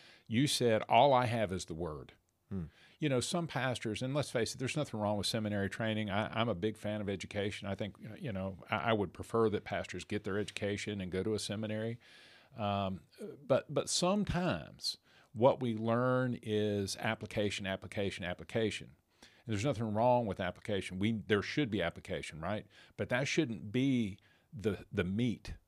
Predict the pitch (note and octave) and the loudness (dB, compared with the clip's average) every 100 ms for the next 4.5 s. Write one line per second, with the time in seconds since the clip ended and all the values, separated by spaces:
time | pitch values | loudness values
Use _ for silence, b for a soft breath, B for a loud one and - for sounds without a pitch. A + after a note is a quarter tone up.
0 | _ A2 F2 F#2 G2+ G2 - - - F2 | _ -2 0 -2 -2 -4 -8 -8 -6 -2
1 | C3+ E3+ G#2 F2+ B2 - G2+ - G2+ F#2+ | -2 -2 -4 -2 -2 -2 -4 -4 -2 -4
2 | E2 D2+ F2 F2 D2 - - b b b | -6 -4 -2 0 -2 -8 -18 b b b
3 | F2 A#2+ C#3 A2+ A#2 G2 G#2 - G2+ E2+ | -2 -2 0 0 2 2 0 -2 -6 0
4 | G2+ G#2+ F#2+ F2 F2+ | 0 0 -2 -6 -10